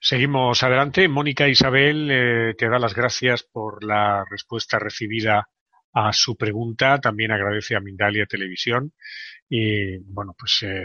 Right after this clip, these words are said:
vamos a continuar con la, la siguiente, que en este caso es Samantha, desde California, Estados Unidos. Pregunta,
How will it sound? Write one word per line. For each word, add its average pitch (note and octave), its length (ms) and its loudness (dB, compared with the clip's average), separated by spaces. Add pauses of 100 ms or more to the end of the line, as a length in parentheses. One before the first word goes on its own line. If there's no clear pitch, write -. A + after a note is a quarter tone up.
vamos G2 300 -4
a - 20 -8
continuar G#2+ 640 -4
con A2+ 340 -6
la, G#2 220 -10
la A#2+ 160 -6
siguiente, E3+ 640 2 (380)
que C3+ 140 2
en C3 100 2
este B2 420 0
caso C3+ 320 2
es C3 140 4
Samantha, C#3 640 4
desde B2+ 400 2
California, C#3+ 680 0
Estados A#2 380 0
Unidos. D3+ 520 -4 (340)
Pregunta, D3+ 600 2